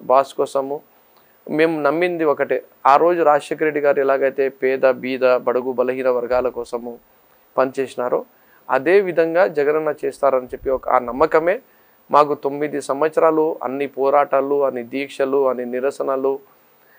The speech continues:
ఆ, అంత పెద్ద ఎత్తున ఆ రోజు తెలుగుదేశం పార్టీలో కూడా బలమైన నాయకులు ఉన్నా,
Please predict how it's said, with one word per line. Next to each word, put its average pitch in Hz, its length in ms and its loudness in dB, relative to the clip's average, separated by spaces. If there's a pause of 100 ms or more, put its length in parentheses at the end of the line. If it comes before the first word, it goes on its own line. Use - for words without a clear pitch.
(220)
ఆ, - 40 0 (480)
అంత 151 360 -4 (1300)
పెద్ద 131 180 4
ఎత్తున 160 300 6
ఆ 135 260 6
రోజు 135 460 2
తెలుగుదేశం 135 540 -2
పార్టీలో 127 340 2
కూడా 127 140 2
బలమైన 135 460 0
నాయకులు 135 440 -2
ఉన్నా, 131 260 -2